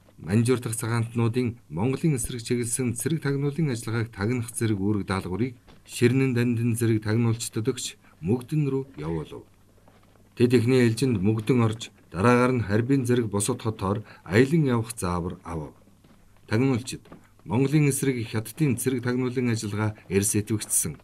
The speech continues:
оронтой зэвсэг техникээ үлэмж нэмсэн тухай мэдж иржээ. Манай улсын өмнөд хил Замын үүд, Дорногов аймгийн чиглэлд, ялангуяа Өвөр Монголын Улаан Цав аймагт Хятад цэргийн тагнуулын ажиллагаа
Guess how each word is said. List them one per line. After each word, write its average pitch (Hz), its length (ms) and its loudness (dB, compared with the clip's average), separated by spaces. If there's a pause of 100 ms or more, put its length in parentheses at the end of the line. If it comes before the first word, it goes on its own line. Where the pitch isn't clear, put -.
(160)
оронтой 110 580 0
зэвсэг 98 400 -4
техникээ 107 460 2
үлэмж 104 500 -2
нэмсэн 143 540 -2
тухай 104 320 -4 (180)
мэдж 85 400 -6
иржээ. - 400 -6 (640)
Манай 110 160 2
улсын 117 380 2
өмнөд 110 340 2
хил 107 220 -2
Замын 104 400 2
үүд, 110 160 0 (180)
Дорногов 113 380 0
аймгийн 120 400 0
чиглэлд, 101 380 -2 (200)
ялангуяа 117 560 2 (240)
Өвөр 120 220 2
Монголын 131 400 0
Улаан 120 340 -2
Цав 120 160 -2
аймагт 120 320 -4 (140)
Хятад - 340 -6
цэргийн 143 380 -2
тагнуулын 139 500 0
ажиллагаа 101 480 -4